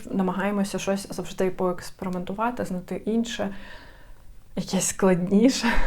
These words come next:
<laughs> Може, в нас не завжди виходить. Але є ось таке в мене суб'єктивне відчуття. Скажіть, що ви з цього приводу думаєте.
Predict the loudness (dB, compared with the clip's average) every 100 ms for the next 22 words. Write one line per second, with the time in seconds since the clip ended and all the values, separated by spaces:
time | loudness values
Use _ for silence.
0 | 2 -4 -14 -8 -4 -2 0 0 0 2
1 | 2 2 0 2 6 8 8 4 -2 -10
2 | -10 -12 -2 4 8 8 6 2 4 6
3 | 4 2 -2 2 2 2 2 2 4 4
4 | 2 2 2 2 4 4 4 4 2 0
5 | 0 -2 2 2 0 -2 -2 0 0 0
6 | 0 0 -2 -4 -2 -2 -2 -2 -4 -4
7 | -8